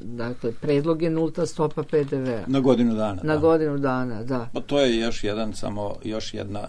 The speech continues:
Speaker 2: jedan deo oslobođenja, zato što, evo, nismo, recimo, govorili o tome da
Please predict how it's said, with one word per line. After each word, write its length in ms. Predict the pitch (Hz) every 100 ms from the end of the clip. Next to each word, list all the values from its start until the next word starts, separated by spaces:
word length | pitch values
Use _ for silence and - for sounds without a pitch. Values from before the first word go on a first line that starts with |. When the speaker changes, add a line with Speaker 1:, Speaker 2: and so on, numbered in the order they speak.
| 104
Speaker 2:
jedan 340 | 101 101 101
deo 220 | 101 107
oslobođenja, 920 | 101 98 - 98 101 95 104 110 113 104 - - - 104
zato 200 | 120 120
što, 220 | - 127
evo, 180 | 131 117
nismo, 340 | 123 120 117
recimo, 360 | 113 113 123 117
govorili 640 | 113 110 113 123 120 113 - - -
o 80 | 113
tome 360 | - 110 113
da 380 | 110 107 104 101